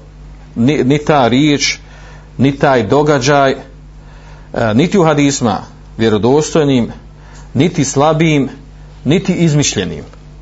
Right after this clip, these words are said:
Ne postoji nešto što se zove Armagedon i ta bitka. E,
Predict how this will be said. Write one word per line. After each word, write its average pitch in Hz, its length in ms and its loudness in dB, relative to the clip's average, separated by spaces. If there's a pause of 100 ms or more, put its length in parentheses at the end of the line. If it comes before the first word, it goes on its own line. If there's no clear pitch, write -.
(140)
Ne 113 220 0
postoji 139 400 0
nešto 131 300 -2
što 113 100 -4
se 107 100 -6
zove 123 180 2
Armagedon 107 520 -2 (340)
i 110 120 -2 (240)
ta 113 160 0
bitka. 98 320 -10 (3500)
E, 92 340 -4